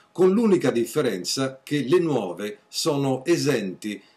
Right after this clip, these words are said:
dalle cosiddette collective action clauses, dunque le clausole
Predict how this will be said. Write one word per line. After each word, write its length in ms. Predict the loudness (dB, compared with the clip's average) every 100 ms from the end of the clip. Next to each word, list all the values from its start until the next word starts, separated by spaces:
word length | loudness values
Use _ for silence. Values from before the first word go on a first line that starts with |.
| _
dalle 340 | -4 0 0
cosiddette 720 | 2 0 0 2 2 2 0 -2
collective 580 | 0 0 0 -2 -4 -4
action 440 | -6 -6 -4 -4
clauses, 800 | 0 2 2 0 -8 -12 -14 -14 _ _ _
dunque 540 | -6 -4 -2 -4 -4 -6
le 200 | -6 -4
clausole 800 | -2 0 0 -2 -2 -4 -4